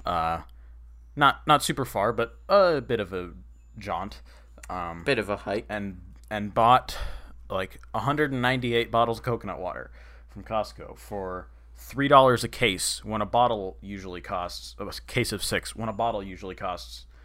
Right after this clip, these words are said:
Speaker 1: about three dollars. So, um, that was very fun, and we had to drink a lot of it. Speaking of drinking a lot, it is National Take Your Dog to Work Day. Uh, if we had dogs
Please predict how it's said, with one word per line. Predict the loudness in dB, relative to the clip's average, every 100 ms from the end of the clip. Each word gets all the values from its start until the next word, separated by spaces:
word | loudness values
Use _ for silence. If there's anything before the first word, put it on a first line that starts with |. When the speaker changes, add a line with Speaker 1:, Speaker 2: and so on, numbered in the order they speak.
| -20 -20 -12
Speaker 1:
about | -6 -2 -2 -2 -8 -20 -20 -20
three | -10 -6
dollars. | -4 -4 -6 -10 -14 -14
So, | -6 -4 -4 -6 -16 -20 -20 -20 -14 -8
um, | -6 -6 -8 2
that | 4 4
was | 0
very | -4 0
fun, | 2 2
and | 0
we | -4
had | -4
to | -6
drink | -8 -12 -8 -6
a |
lot | 0 2 2
of | -2
it. | -8
Speaking | 0 0 2
of | 0
drinking | 2 2 2 0
a | 0
lot, | 2 2 2
it | -2
is | -2 0
National | 4 4 2 -6
Take | -2 -4 -2
Your | 2
Dog | 4 4 0
to | -2
Work | 0 0 0
Day. | -2 -2 -4 -14 -20 -20 -10 0
Uh, | 2 2 0 -2 -6
if | -4 0
we | 2
had | 2 6
dogs | 12 12 12 6